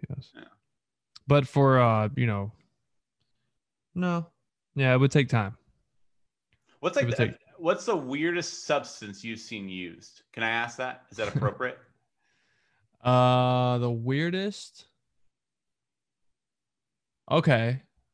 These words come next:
Speaker 1: Well, <sighs> I don't know that this, guys get serious about it in the game,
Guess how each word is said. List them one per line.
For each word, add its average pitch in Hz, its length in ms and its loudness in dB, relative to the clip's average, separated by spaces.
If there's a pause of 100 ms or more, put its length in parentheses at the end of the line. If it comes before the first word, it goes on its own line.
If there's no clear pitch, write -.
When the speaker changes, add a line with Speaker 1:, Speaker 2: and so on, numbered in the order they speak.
(540)
Speaker 1:
Well, 180 540 0
<sighs> - 1080 -16
I 240 60 0
don't 269 180 -4
know 196 140 2
that 143 200 -4
this, 147 200 -6 (500)
guys 143 280 0
get 165 180 0
serious 131 400 0
about 104 200 -4
it 98 80 -8
in 95 80 -10
the 85 80 -10
game, 90 320 -2